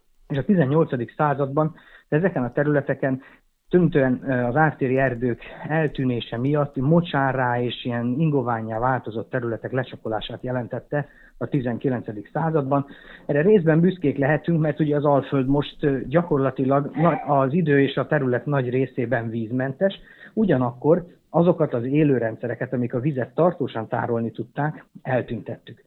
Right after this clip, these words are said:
Ez együttesen mind azt eredményezi, hogy ezeken a területeken egyszerre tud jelentkezni tavasszal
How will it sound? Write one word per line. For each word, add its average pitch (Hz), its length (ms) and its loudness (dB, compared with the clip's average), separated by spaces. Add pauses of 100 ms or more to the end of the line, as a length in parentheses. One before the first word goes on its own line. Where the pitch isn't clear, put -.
(180)
Ez 143 100 -4
együttesen 185 600 0
mind 165 260 4
azt 143 240 -2
eredményezi, 123 760 -2 (380)
hogy 143 640 2 (960)
ezeken 165 380 4
a 123 80 0
területeken 143 540 0
egyszerre 123 400 0
tud 120 180 -4
jelentkezni 123 680 0
tavasszal 131 580 4